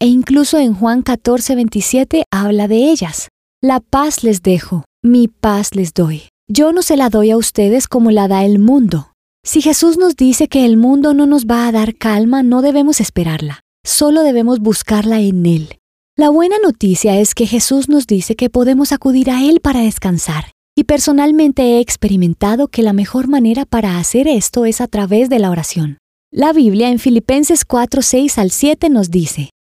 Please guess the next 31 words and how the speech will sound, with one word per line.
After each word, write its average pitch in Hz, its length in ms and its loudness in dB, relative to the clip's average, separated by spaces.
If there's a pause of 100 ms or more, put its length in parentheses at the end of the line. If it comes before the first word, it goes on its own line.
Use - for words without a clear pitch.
"No 320 220 2
se 370 160 0
preocupen 254 720 0
por 220 180 -2
nada, 202 480 0 (160)
más 254 300 0
bien 233 400 2
en 240 220 2
toda 269 380 0
ocasión 208 540 -2
con 196 300 0
oración 233 500 0
y 285 100 4
ruego 233 440 0
presenten 277 680 0
sus 311 300 -2
peticiones 214 640 -2
a 226 80 -2
Dios 220 400 0
y 226 160 -2
denle 202 380 0
gracias. 170 560 -6 (220)
Y 277 100 4
la 247 140 2
paz 254 300 -2
de 277 140 2
Dios 202 340 2
que 202 120 -2
sobrepasa 202 640 -2 (120)
todo 247 360 0
entendimiento 202 920 -2